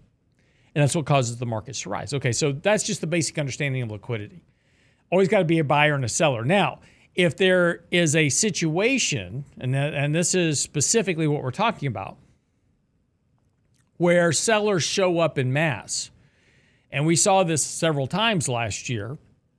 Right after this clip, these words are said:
where the market would open down and be down for the day, you know, one and a half or two percent a day, just a sharp drop.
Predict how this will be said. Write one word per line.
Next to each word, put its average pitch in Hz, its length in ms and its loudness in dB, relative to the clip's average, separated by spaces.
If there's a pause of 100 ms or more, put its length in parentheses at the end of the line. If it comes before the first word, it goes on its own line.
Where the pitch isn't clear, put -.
(140)
where 156 140 4
the 147 80 4
market 160 320 2
would 143 140 2
open 147 300 2
down 143 520 2 (280)
and 127 120 0
be 156 140 2
down 139 320 2
for 123 120 -2
the 120 100 0
day, 135 240 2
you 120 80 2
know, 123 80 0
one 139 260 0
and 135 100 -2
a 117 60 0
half 127 300 0
or 117 40 -8
two 139 220 -2
percent 131 340 -6
a 110 60 -8
day, 107 320 -8 (160)
just 123 260 -2
a 131 60 -4
sharp 143 400 0
drop. 110 380 -6